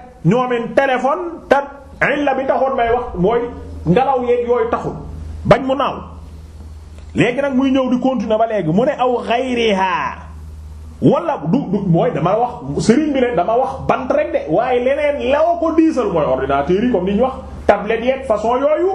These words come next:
Sama iPhone bi mën a ko relli ci kaw kaamil bi teg ko ci noonu mukk. Yooyu dañ koy tere. Bokk na ci ñuy tere, tere wa maddu rijlayni lahu. Teg kaamil bi ne ne nga jël say tànk,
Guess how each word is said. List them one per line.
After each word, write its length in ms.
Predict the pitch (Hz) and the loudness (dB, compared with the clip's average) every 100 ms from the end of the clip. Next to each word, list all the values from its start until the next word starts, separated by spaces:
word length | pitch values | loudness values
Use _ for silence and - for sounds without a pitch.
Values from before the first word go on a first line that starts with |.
| 392 - | -4 -10
Sama 320 | - 233 240 226 226 | 2 2 4 0 -2
iPhone 380 | 220 240 240 226 | 0 0 0 0
bi 80 | 220 | 2
mën 160 | 226 | 2
a 60 | 226 | 2
ko 120 | 220 | 0
relli 500 | 226 247 285 285 277 | 0 2 2 2 2
ci 80 | 254 | 0
kaw 240 | 262 240 240 | 0 0 0
kaamil 320 | 233 240 233 | 0 0 -2
bi 100 | 247 | 0
teg 160 | 254 | 0
ko 120 | 247 240 | 0 -2
ci 80 | |
noonu 240 | 247 254 190 | 0 0 2
mukk. 240 | 190 320 277 - - - - - - - | 2 2 -2 -6 -12 -16 -16 -18 -2 4
Yooyu 240 | 220 302 | 4 4
dañ 160 | 285 277 | -2 0
koy 160 | 254 | 0
tere. 240 | 247 190 - - - - | 0 0 -4 -12 -16 4
Bokk 240 | 190 - 262 | 4 6 2
na 100 | 240 | -2
ci 80 | 240 | 0
ñuy 220 | 233 226 | 0 2
tere, 220 | 220 180 185 - - - | 2 0 -2 -6 -14 4
tere 420 | 240 247 247 - - | 4 4 -6 -8 0
wa 180 | 190 214 | 2 2
maddu 420 | 233 277 196 240 | -2 0 2 4
rijlayni 540 | 247 190 233 240 220 | 2 0 0 0 2
lahu. 300 | 226 208 170 - - - - | 2 2 0 -4 -6 -10 2
Teg 220 | 233 - | 2 4
kaamil 340 | 254 247 240 196 | 0 0 0 0
bi 80 | 202 | 2
ne 100 | 190 | 2
ne 140 | 185 | 2
nga 140 | 185 196 | 2 2
jël 140 | 202 | 0
say 180 | 196 190 | 0 0
tànk, 240 | 170 147 | 0 -2